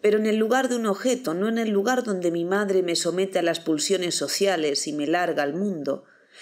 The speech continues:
sino aquella madre donde yo era su falta, es decir, donde yo la completaba en la relación narcisista. Freud dice, entonces,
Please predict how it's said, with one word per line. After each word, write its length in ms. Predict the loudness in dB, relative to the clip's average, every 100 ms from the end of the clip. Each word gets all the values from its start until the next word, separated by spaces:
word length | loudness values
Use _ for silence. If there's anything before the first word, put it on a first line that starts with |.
| -6
sino 280 | -2 0 0
aquella 360 | -2 -2 -2
madre 600 | -2 -4 -4 -4 -6 -10 _ -2
donde 360 | 0 2 2
yo 260 | 2 2 4
era 160 | 2
su 140 | 0 -4
falta, 460 | -2 -2 -2 -2
es 100 | -2
decir, 380 | -2 0 0 2
donde 300 | 2 2 0
yo 180 | 2 2
la 180 | 2 0
completaba 720 | -4 -2 -4 -2 -2 0 0
en 120 | 0
la 120 | -2
relación 520 | -4 -6 -4 -4 -2
narcisista. 840 | -4 -6 -6 -6 -4 -8 -10 -16 _ _ _ _ _ _ _ -20 -20 _ _ -18 0
Freud 160 | 2 2
dice, 540 | 0 0 -4 -8 -12 _ _ _ -6
entonces, 880 | -4 0 0 0 0 0 0 -6